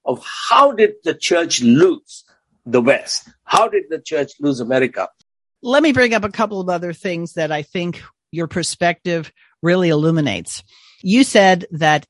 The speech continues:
Speaker 2: if you view things in a linear way, this happened, then this happened, then this happened, it's easy to get a skewed view. So, for example, if you look at things sequentially and you say, "These things will happen shortly,"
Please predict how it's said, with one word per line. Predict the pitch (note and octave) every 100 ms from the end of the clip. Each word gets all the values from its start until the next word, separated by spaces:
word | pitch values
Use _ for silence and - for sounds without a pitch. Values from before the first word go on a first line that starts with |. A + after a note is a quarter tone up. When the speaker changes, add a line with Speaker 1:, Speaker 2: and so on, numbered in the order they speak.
| -
Speaker 2:
if | E3+ - -
you | F3+ F3 F3 F3 D3 -
view | D#3 D3 F3+ B3+
things | B3+ F3+ D3+ D3 D#3
in | E3 D#3
a |
linear | D3 F3+ G#3 F3+ C#3
way, | B2 G#2+ F#2 A2 - _ _
this | E3 -
happened, | F3 D#3 D#3+ D3+ D3+ G3
then | E3 C#3+
this | D3+ D3
happened, | E3 D3 D#3 C#3+ C3+
then | B2+ C3+
this | D#3+ -
happened, | D3 B2 - C3 C#3 _ _ _ _ _ -
it's | F#3 F3 - B3
easy | B3+ A#3+ G3+ F3+
to | F3 F#3
get | D3+ E3 D3+
a | D3
skewed | - - F3 F3+ F3 C3+
view. | D3+ E3 B2+ C#3
So, | - D3+ D3
for | F3 E3
example, | D#3 D3 G3+ G#3+ D#3 C#3 E3+ _ _ _ _ -
if | E3
you | F3 E3+
look | G#3
at | G3
things | F#3+ E3+ D#3
sequentially | - - - G3 G#3+ - D3 B2+ C3+ F3 - _ _ -
and | F#3+ E3
you | E3
say, | - E3 D3 C#3 C#3+ C#3
"These | E3 E3+ -
things | E3 E3 D#3+
will | D3
happen | E3 D#3 C#3+
shortly," | C#3 F3 E3 - C3+ C3+ C3+